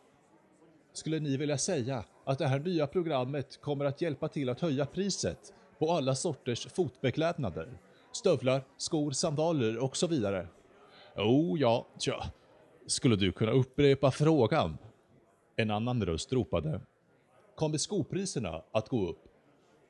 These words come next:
"Skobakarnas inkomster kommer att öka." Svarade den belevade lorden och nickade tungt.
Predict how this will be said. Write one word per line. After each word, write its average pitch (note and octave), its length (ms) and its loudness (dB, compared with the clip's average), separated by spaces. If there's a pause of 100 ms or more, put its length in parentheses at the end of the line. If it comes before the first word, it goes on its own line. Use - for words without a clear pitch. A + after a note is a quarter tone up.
(220)
"Skobakarnas C#3+ 1120 2
inkomster G#2 760 0 (100)
kommer G2 420 0
att - 300 -2 (120)
öka." B2+ 540 0 (640)
Svarade F2+ 600 2
den E2 300 -2
belevade F2+ 520 0
lorden F#2+ 460 0
och - 260 -8
nickade F2 420 -4
tungt. - 460 -8